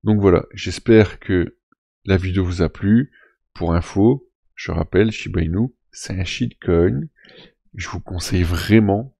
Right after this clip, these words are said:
de faire très attention avec ce genre de valeur et elle ne fait pas partie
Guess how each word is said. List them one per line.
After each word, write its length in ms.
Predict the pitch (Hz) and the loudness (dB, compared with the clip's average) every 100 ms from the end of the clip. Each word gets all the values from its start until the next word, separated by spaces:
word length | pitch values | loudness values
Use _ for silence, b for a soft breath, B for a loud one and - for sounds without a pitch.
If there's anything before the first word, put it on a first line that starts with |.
| _ | _
de 60 | 87 | -14
faire 200 | - 92 | -8 -8
très 320 | - - 104 | -6 -2 -2
attention 420 | 95 87 85 104 | -2 -8 -10 -6
avec 120 | 104 95 | -4 -6
ce 160 | - | -8
genre 240 | 85 92 90 | -4 -2 0
de 80 | |
valeur 480 | 92 82 82 85 117 B B B B B | -2 -2 -2 -2 -4 B B B B B
et 280 | - 92 - _ _ _ _ _ _ | -2 -2 -4 _ _ _ _ _ _
elle 240 | 101 95 | -2 0
ne 140 | 87 87 | -2 -6
fait 280 | - 85 - _ | -4 -4 -4 _
pas 180 | - 101 | 2 2
partie 680 | 104 - 90 - - 107 - | 2 -2 -4 -4 -4 -4 -4